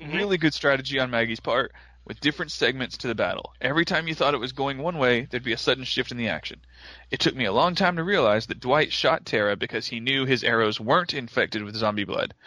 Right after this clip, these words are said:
Speaker 2: which brings us to the next major theme in the show, the aftermath.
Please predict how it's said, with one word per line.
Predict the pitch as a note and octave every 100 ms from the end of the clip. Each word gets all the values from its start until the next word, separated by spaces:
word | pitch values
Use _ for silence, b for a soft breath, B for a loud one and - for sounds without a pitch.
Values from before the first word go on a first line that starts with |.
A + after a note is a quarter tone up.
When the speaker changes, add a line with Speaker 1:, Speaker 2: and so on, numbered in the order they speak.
| B B B
Speaker 2:
which | F#2+ -
brings | B2+ C#3+ C#3 C#3+
us | C#3+
to | -
the | C3
next | C3 D3+ D#3
major | C3 A#2 A2+
theme | A2+ A2
in | G#2+
the | G#2+
show, | - G#2+ G#2+ G#2 - _ _ _ _ - -
the | A2+
aftermath. | G2+ G#2 G2 - -